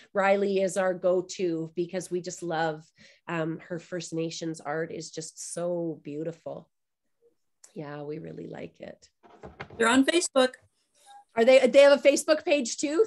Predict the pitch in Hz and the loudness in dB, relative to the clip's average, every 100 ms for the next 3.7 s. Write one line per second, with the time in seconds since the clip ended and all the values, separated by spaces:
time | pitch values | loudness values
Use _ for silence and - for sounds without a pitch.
0 | 285 277 370 320 240 226 220 247 254 262 | 4 2 2 -6 0 0 0 0 2 2
1 | 247 - 254 262 208 175 - _ _ _ | 2 -8 -4 -2 -2 -4 -10 _ _ _
2 | _ _ _ 214 208 226 202 185 - _ | _ _ _ -4 0 0 -2 -6 -14 _
3 | _ - 185 208 196 - | _ -6 -2 -2 -2 -8